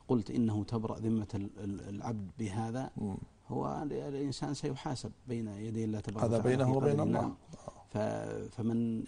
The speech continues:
Speaker 1: يعني، آه، ي-، يتشكى أو يزعم أنه مريض وليس بمريض، فهذا أمره إلى الله تبارك وتعالى، لكن نحن نعطيه هذه القواعد. فال-، ال-، ال-، ال-، التي أشار إليه النبي صلى الله عليه وسلم في حديث عمران:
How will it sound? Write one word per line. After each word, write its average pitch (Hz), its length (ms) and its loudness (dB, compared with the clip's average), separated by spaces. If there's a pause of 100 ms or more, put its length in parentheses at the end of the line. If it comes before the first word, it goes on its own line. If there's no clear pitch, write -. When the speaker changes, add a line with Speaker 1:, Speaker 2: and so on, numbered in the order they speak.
Speaker 1:
يعني، 104 540 -4 (640)
آه، 107 380 -4
ي-، 110 460 -2
يتشكى 113 540 -2
أو 101 180 -2
يزعم 107 340 0
أنه 113 300 0
مريض 107 360 0
وليس 110 280 -2
بمريض، 104 480 -2
فهذا 139 260 -4
أمره 143 300 0
إلى 143 140 0
الله 117 220 0
تبارك 101 300 -6
وتعالى، 113 340 -4
لكن 127 340 -2
نحن 120 280 0
نعطيه 120 420 0 (680)
هذه 117 300 0
القواعد. 104 480 -2 (540)
فال-، 104 340 -2
ال-، 110 260 -4
ال-، 107 200 -6
ال-، 104 340 -4
التي 107 240 -4
أشار 110 200 -4
إليه 110 160 0
النبي 104 160 0
صلى 98 120 -6
الله 98 120 -8
عليه 110 100 -2
وسلم 104 120 -4
في 110 60 -4
حديث 107 180 0
عمران: 104 240 -2